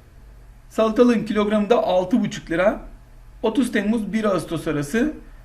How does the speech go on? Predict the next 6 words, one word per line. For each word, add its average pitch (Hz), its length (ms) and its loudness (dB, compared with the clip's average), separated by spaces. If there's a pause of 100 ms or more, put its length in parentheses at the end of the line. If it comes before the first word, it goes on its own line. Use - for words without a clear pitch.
(120)
maydanozun 208 680 2
adet 208 280 -2
fiyatı 147 340 -6
bir 160 100 -2
seksen 226 540 -2
beş. 233 320 -4